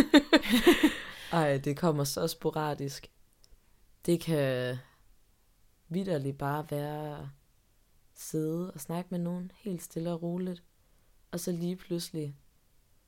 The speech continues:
så få, ja, føle, at ens krop tager over, uden at, at man føler, at der er noget bestemt, der trigger det.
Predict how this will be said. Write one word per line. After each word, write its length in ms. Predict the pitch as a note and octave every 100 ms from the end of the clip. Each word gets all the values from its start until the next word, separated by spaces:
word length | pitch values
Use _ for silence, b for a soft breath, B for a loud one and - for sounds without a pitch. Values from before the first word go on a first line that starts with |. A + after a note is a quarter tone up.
| _
så 280 | - - D#3+
få, 500 | D3+ - D#3+ D#3 D3+ C#3 _ _ _ _ _ _ _ E3+
ja, 180 | F#3+ F#3 _ _ _ _ _
føle, 640 | - - F3+ F3+ F#3 F#3+ - - _ -
at 380 | D3 - - - _ -
ens 300 | E3 C#3 C#3
krop 320 | - E3 E3
tager 160 | - -
over, 240 | E3+ D#3 C#3 _ _ _ _ _ _ _ _ _ _ -
uden 320 | F#3 G3 G#3 G#3
at, 420 | D3+ C#3+ - - _ _ -
at 160 | D3+
man 140 | D#3 C#3+
føler, 280 | F#3 D3+
at 80 | C#3
der 60 | C#3
er 40 |
noget 120 | C#3
bestemt, 300 | C#3 - D#3+
der 60 | -
trigger 320 | - F3+ F3
det. 180 | D#3+ C#3+